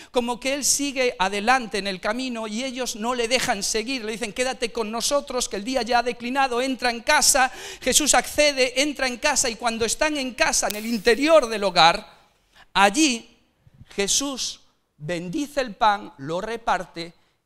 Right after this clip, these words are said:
y ellos le identifican. Y en ese momento reconocen quién es autin-, auténticamente ese extraño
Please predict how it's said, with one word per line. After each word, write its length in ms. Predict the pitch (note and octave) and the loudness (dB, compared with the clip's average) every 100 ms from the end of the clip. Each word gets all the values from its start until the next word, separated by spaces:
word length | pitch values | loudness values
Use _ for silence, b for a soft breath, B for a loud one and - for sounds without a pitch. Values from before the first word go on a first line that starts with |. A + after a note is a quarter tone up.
| _ | _
y 260 | E3+ F3 F#3+ | -10 -8 -6
ellos 420 | G#3+ F#3 G3+ - | -6 -6 -10 -10
le 200 | D#3 D#3 | -10 -10
identifican. 1040 | D3+ C#3+ C#3 B2 B2 - C#3+ C3 C3 A#2+ A2+ | -10 -10 -14 -14 -16 -12 -12 -12 -16 -20 -16
Y 120 | D#3+ | -10
en 100 | G3 | -8
ese 220 | A#3 - | -8 -8
momento 560 | A3 F#3+ G3 G3 E3 F3 | -8 -10 -12 -14 -12 -12
reconocen 920 | D3+ F3 E3 E3 F#3 A#3 - F#3 E3+ - b b b - | -10 -12 -12 -12 -12 -12 -12 -12 -14 -18 b b b -10
quién 320 | A3 A3+ G3 | -6 -6 -8
es 420 | F#3+ F#3 - - - | -12 -12 -14 -14 -10
autin-, 480 | D3 C#3 F3+ G3 - | -8 -8 -12 -14 -8
auténticamente 1000 | D3+ D3+ F3+ F3+ F3+ E3+ D#3+ E3 D#3 D3+ | -6 -6 -10 -14 -12 -10 -10 -12 -12 -12
ese 240 | F3 F3+ G3 | -12 -12 -10
extraño 640 | E3+ - E3 C3 C3 C3 | -8 -8 -8 -8 -10 -14